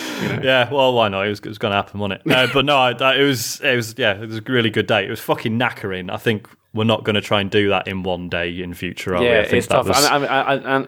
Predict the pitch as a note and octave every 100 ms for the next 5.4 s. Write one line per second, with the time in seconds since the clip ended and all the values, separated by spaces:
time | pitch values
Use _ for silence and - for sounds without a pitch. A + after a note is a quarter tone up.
0 | - C#3 C3 D3 D3+ C3 B2 B2+ A2 A2+
1 | A2+ G#2+ A2+ - A2+ G#2 A2 A#2 D3+ C#3+
2 | B2+ A2+ A2 - A#2+ - A2+ G2 G2 A#2
3 | C3 F3 E3+ C3 C3+ E3 F#3+ A3 - G#4+
4 | D#4+ D3 B2 A#2 A#2+ A2+ A2+ A#2 G#2+ A2
5 | A2 G2 G#2+